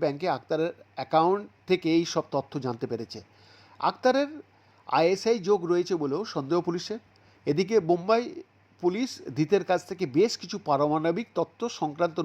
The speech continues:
নথি এবং চোদ্দটি মানচিত্র উদ্ধার করেছে। এই নথিগুলিতে কোনো সংবেদনশীল বা গোপনীয় পারমাণবিক তত্ত্ব আছে কিনা তা নির্ধারণের জন্য এখনও পরীক্ষা চালানো হচ্ছে। রিপোর্ট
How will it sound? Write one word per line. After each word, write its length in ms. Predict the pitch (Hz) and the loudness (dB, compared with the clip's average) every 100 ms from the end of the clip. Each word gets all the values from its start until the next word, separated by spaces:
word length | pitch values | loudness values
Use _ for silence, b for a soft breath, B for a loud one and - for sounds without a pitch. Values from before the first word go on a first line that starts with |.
| 139 | -4
নথি 220 | 147 190 175 | -4 -4 -4
এবং 100 | 170 180 - | -4 -6 -4
চোদ্দটি 360 | 147 147 170 165 | -4 -2 -2 -2
মানচিত্র 380 | 135 127 160 143 135 | -2 -4 -6 -4 -4
উদ্ধার 200 | 117 123 | -2 -4
করেছে। 260 | 127 113 117 - b b b b b 143 | -4 -6 -10 -18 b b b b b 0
এই 100 | 147 | 2
নথিগুলিতে 480 | 165 202 202 226 262 | 4 2 -2 -2 -2
কোনো 140 | 196 196 - | -2 -2 -2
সংবেদনশীল 580 | 147 151 160 190 190 214 151 | -2 0 0 0 -2 -2 2
বা 80 | 131 | 2
গোপনীয় 360 | 147 147 170 185 170 | 0 -2 -2 -2 0
পারমাণবিক 540 | 139 131 135 165 214 - | 0 0 -2 -2 -4 0
তত্ত্ব 240 | 143 - - - | -2 -2 -12 -4
আছে 140 | 139 208 | -4 -2
কিনা 180 | 196 139 113 b b b | -2 -4 -8 b b b
তা 60 | - 139 | -2 0
নির্ধারণের 520 | 143 135 165 185 175 135 | 2 2 2 2 -2 -4
জন্য 140 | 147 170 | -4 -2
এখনও 200 | 143 143 156 | -2 -4 -4
পরীক্ষা 280 | 143 127 139 | -4 -4 -4
চালানো 300 | 127 123 120 | -4 -4 -4
হচ্ছে। 240 | 113 - 117 - _ _ _ _ b b b b - | -6 -8 -14 -14 _ _ _ _ b b b b 0
রিপোর্ট 280 | 190 277 | 0 2